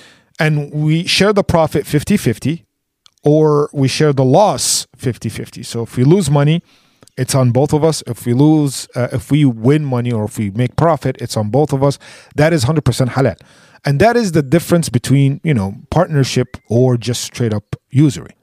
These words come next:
Now, let's talk about the second, uh, type of, of riba or usury, which is riba al-fadl, which is, it's uncommon. It's not as common as the, the financial interest, which is basically c-, in, in, when it comes to exchanging commodities.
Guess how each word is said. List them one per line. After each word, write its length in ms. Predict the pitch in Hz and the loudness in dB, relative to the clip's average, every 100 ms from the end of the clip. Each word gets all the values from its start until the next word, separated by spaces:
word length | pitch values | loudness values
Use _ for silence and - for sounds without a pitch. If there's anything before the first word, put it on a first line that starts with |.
| - | 0
Now, 280 | 190 214 190 | 2 4 2
let's 280 | 214 233 | 0 0
talk 220 | - 269 - | 4 4 4
about 380 | 185 190 180 | 2 2 2
the 80 | 139 | 0
second, 640 | 127 - 208 - 190 180 170 170 | 0 0 0 2 0 -2 -2 2
uh, 300 | 139 123 127 | 2 2 -2
type 360 | - 165 170 - - | -2 0 0 -2 0
of, 300 | 131 117 123 | 0 0 -2
of 220 | 120 104 | -4 -2
riba 440 | 113 165 135 135 | 2 2 4 2
or 100 | 131 | 2
usury, 440 | 113 196 147 139 123 | 4 4 4 4 2
which 200 | 127 131 | 0 -2
is 160 | 104 | 0
riba 180 | 160 165 | 2 2
al-fadl, 540 | 143 - 139 101 - - _ _ _ _ _ | -2 -2 -2 -4 -12 -20 _ _ _ _ _
which 260 | - 156 - | 0 0 2
is, 320 | 175 170 143 | 2 2 0
it's 240 | 190 185 - | -4 -6 -2
uncommon. 520 | 214 208 - 123 117 | 0 0 0 0 -2
It's 160 | 120 - | -4 -2
not 140 | 160 | -2
as 140 | 143 - | -2 -4
common 340 | 147 143 135 | -2 -2 -2
as 380 | 123 117 110 - | -2 -2 -6 -6
the, 180 | 120 117 | -4 -2
the 300 | 113 107 113 | -2 -4 -4
financial 520 | 113 117 110 107 - | -4 -2 -4 -4 -4
interest, 380 | 143 - 139 139 | -2 0 0 0
which 160 | 139 | -2
is 80 | 139 | 0
basically 500 | 127 185 180 175 156 - | 0 -2 -2 -2 -2 -4
c-, 80 | - | -10
in, 120 | 151 - | -10 -8
in, 200 | 135 139 | -12 -6
when 120 | 143 | -6
it 80 | 147 | -4
comes 220 | 147 139 | -4 -2
to 100 | 123 | -4
exchanging 560 | - - 147 139 127 123 | -4 -4 -2 0 -2 -2
commodities. 640 | 120 110 85 69 - | -4 -4 -4 -10 -18